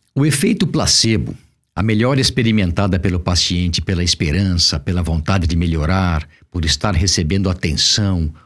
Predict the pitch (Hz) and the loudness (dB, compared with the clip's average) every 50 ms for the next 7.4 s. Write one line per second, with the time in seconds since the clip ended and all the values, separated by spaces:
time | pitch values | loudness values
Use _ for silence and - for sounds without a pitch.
0 | _ - 185 160 - 151 113 90 85 - - 139 143 135 131 117 107 101 131 127 | _ -4 -2 -2 0 0 0 0 0 0 2 2 2 2 0 0 2 2 2 0
1 | 113 - 123 120 120 107 92 - - - - 127 131 127 113 95 87 85 - 98 | 0 0 0 0 0 0 0 0 0 0 2 2 2 2 2 0 0 -2 -2 -2
2 | 87 78 90 90 87 80 71 67 71 80 90 80 73 71 69 76 98 113 101 78 | -2 0 0 0 0 0 -2 -2 -2 -2 0 0 0 0 0 0 0 0 0 -2
3 | - - - _ _ _ _ _ _ _ - 135 135 143 139 - 208 220 208 202 | -4 -8 -14 _ _ _ _ _ _ _ -4 -4 -2 -2 -2 0 2 2 4 4
4 | 180 131 151 165 139 - - 139 117 95 95 107 117 120 117 120 123 110 - - | 2 2 0 0 0 0 0 0 0 0 2 2 2 2 0 0 0 0 0 0
5 | - 95 76 64 - - - - _ _ _ _ _ _ _ _ _ _ _ _ | 0 0 -2 -4 -8 -12 -20 -20 _ _ _ _ _ _ _ _ _ _ _ _
6 | _ _ - - - 127 120 120 120 110 95 85 90 90 82 - 78 78 78 101 | _ _ 0 0 2 2 2 2 0 0 0 0 0 -2 -2 -2 -2 0 0 2
7 | 110 107 98 95 82 87 120 147 | 2 2 2 2 2 0 0 -2